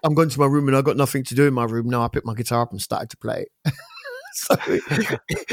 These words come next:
in the end, she was like, going, "I don't know what," she was telling my aunt one day, going, um, "I don't know what to do. When he's being naughty, I send him to his room and all I hear is the music coming out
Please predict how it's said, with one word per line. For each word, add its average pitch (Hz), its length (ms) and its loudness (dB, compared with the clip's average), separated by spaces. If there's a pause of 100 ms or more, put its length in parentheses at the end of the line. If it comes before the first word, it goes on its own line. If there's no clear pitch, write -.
(240)
in 185 160 2
the 190 80 6
end, 175 120 2
she 165 160 -4
was 151 140 0
like, 147 220 4
going, 139 160 2 (100)
"I - 80 2
don't 135 100 2
know 143 140 4
what," 165 240 2
she - 120 -6
was 135 100 -2
telling 156 200 4
my 135 160 4
aunt 143 280 2
one 120 180 -2
day, 117 160 0
going, 120 360 -2 (380)
um, 123 180 0 (140)
"I 208 80 4
don't 190 140 0
know 151 80 0
what - 220 -2
to - 120 -10
do. 123 240 -2 (240)
When 185 160 2
he's 233 180 2
being 185 240 0
naughty, 175 380 2
I 120 60 0
send 190 200 0
him 190 80 2
to 143 120 -2
his 123 120 -4
room 139 240 4
and 117 120 -4
all 156 200 4
I 147 40 2
hear 139 100 4
is 127 80 0
the 131 60 2
music 139 320 4
coming 110 260 -4
out 113 220 -6